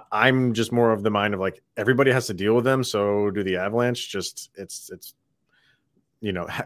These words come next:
getting rid of them is a whole nother discussion. If they wanted to do that, I wouldn't be against it. Um, but to have three of them like this, and like I said, I know you have games or days off in between.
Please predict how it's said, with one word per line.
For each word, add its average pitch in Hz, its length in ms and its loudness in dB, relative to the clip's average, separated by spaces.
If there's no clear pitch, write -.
getting 170 260 4
rid 156 100 8
of 160 60 4
them 139 180 6
is 107 80 2
a - 20 4
whole 127 140 4
nother 110 220 4
discussion. 131 680 -4
If 107 100 -14
they 107 120 2
wanted 95 340 0
to 92 60 -6
do 92 180 -2
that, 110 180 4
I 92 60 0
wouldn't 104 260 0
be 98 80 -2
against 85 520 -6
it. 196 140 2
Um, 98 320 0
but - 160 0
to 101 100 -2
have 127 560 2
three 135 340 2
of 120 80 4
them 80 220 -8
like - 180 -18
this, - 400 -16
and 98 120 -6
like 95 180 -6
I 98 40 -2
said, 95 240 -2
I 95 80 -8
know 104 180 4
you 127 160 4
have 110 200 0
games 110 360 0
or 101 120 -4
days 104 280 2
off 98 160 -2
in 110 160 -4
between. 120 540 -4